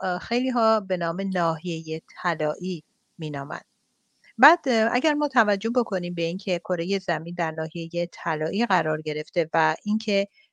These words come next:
اه، خیلی شرایطش برای زندگی مساعد هست، اولین ایده‌ای که به نظر انسان می‌رسه این هستش که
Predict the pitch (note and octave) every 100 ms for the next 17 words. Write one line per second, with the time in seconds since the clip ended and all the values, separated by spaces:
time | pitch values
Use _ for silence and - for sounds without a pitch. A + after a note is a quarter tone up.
0 | - F#3 F3 F3 - C4+ C#4+ C#4 B3+ G#3
1 | E3+ E3+ F#3+ - G#3+ - D#3+ D#3+ G#3 -
2 | E3 D#3 D3+ D3+ D#3 - D3+ D3 A3 C4
3 | - - - - - G3+ A3+ A#3 A3+ A3
4 | B3+ E4+ D#4 B3 A3 G3+ A3+ C4+ C4 A3
5 | F#3+ E3+ E3+ E3 - C4+ C4 C4 B3+ B3+
6 | - B3+ C4